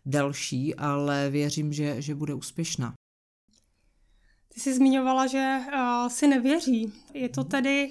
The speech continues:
Speaker 2: eh, malé povědomí o E R C grantech, nebo je to tady ten zmiňovaný imposter syndrom mezi těmi výzkumníky, že, eh, do toho nechtějí jít, protože mají pocit, že nejsou tak dobří, ale přitom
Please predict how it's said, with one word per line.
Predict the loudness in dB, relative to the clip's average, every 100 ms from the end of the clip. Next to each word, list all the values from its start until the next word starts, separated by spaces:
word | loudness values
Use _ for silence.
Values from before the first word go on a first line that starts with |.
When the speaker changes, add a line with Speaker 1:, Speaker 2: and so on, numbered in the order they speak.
| -6
Speaker 2:
eh, | -8
malé | 0 2 4 2
povědomí | 2 2 2 2 4 2 2
o | -4
E | -2
R | -2
C | -2 0
grantech, | 2 0 0
nebo | 0 0
je | 0
to | 0
tady | 0
ten | 0 2
zmiňovaný | 4 4 4 0 0
imposter | 0 0 0 0 -4
syndrom | -2 0 2 2
mezi | 0 -2
těmi | -2 -2
výzkumníky, | -2 -4 -2 0 0 0 -2
že, | -2 -2 -6 -20 -20 -20 -20 -10
eh, | -6 -2 -2
do | 0 0
toho | 0 2
nechtějí | 2 2 2 4
jít, | 4
protože | 0 -2 0
mají | 2 2 2
pocit, | -2 -2 -2
že | 0
nejsou | -2 -4 -6
tak | -4 -4
dobří, | -2 0 2 0 0
ale | -6
přitom | -8 -8 -6 -4 -2 -2